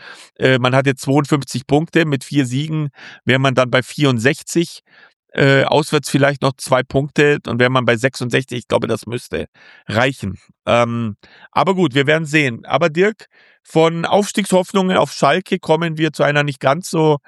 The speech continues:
erfreulichen Nachricht. Das geht gar nicht. Wir hatten sowas Ähnliches schon mal vor ein paar Wochen in Berlin.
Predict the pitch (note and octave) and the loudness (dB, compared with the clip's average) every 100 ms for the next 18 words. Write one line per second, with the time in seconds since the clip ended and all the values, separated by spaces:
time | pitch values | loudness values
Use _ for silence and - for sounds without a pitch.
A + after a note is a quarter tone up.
0 | - - - - D#3 C#3 D3 E3+ - D3 | -20 -20 -8 -2 0 2 0 0 -2 0
1 | D#3 D3+ C#3+ C#3 D3 - C3 - A#2+ F3 | 0 0 0 0 0 0 -2 2 2 2
2 | F#3 C#3+ C#3 - C#3+ D3 C3+ - D3+ E3+ | 0 0 0 0 0 0 0 -4 -4 -2
3 | D3+ C#3+ C#3+ C#3+ C#3+ C3 - - - - | -2 0 0 2 2 0 -6 -20 -10 0
4 | C3+ C#3 C3+ C3 - B2+ A2+ B2+ F3 E3 | 2 2 0 -8 -2 -2 0 0 0 0
5 | E3 E3 - - C3+ B2+ B2 B2+ D3+ E3+ | -2 -4 -6 -4 -2 0 0 -2 -4 -4